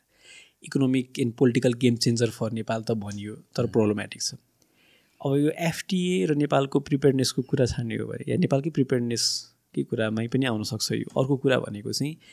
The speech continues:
Speaker 1: बिआरआई भनेको लोन हो,
Speaker 2: मह्म।
Speaker 1: एमसिसी भनेको त ग्रान्ट हो।
Speaker 2: मह्म।
Speaker 1: हामी ग्रान्ट लिँदाखेरि यस्तो ठुलो चाहिँ कन्ट्रोभर्सी जस्तो या चाहिँ डिबेटहरू गर्छौँ।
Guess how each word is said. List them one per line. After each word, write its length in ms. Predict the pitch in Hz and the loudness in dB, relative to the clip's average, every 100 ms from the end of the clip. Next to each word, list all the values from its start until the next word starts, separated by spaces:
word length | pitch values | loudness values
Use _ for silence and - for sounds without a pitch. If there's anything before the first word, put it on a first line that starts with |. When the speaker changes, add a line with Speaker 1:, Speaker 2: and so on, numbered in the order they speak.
| - - - | -20 -20 -2
Speaker 1:
बिआरआई 460 | 135 156 147 139 139 | 8 8 8 6 4
भनेको 320 | 107 104 113 | 2 2 4
लोन 320 | 110 110 104 | 4 2 -2
हो, 160 | 104 123 _ _ _ _ _ - - | -8 -18 _ _ _ _ _ -20 -8
Speaker 2:
मह्म। 100 | 104 | -2
Speaker 1:
एमसिसी 340 | 151 143 151 156 | 2 2 2 2
भनेको 260 | 131 110 | 2 0
त 40 | 117 | -2
ग्रान्ट 460 | 117 117 107 107 | 0 0 -2 -6
हो। 60 | - _ _ - | -18 _ _ -20
Speaker 2:
मह्म। 320 | 85 98 123 - _ - - | -10 -6 -6 -8 _ -12 0
Speaker 1:
हामी 200 | 135 180 | 4 2
ग्रान्ट 460 | 151 143 156 175 160 | 2 4 4 4 0
लिँदाखेरि 600 | 170 180 156 170 170 147 120 _ _ _ 147 | 0 0 0 -2 0 0 -2 _ _ _ -6
यस्तो 260 | - - | -4 -2
ठुलो 340 | 165 - 139 127 | -2 2 4 4
चाहिँ 220 | 131 120 | 2 0
कन्ट्रोभर्सी 800 | 131 117 117 107 - 147 123 147 | 0 0 0 -2 -4 -4 -6 -6
जस्तो 280 | 131 - 127 | -8 -2 -2
या 220 | 120 117 | -2 -4
चाहिँ 340 | 113 117 113 117 | -2 -2 -4 -2
डिबेटहरू 480 | 123 120 110 107 | 2 4 2 0
गर्छौँ। 360 | 104 113 - | 0 -2 -2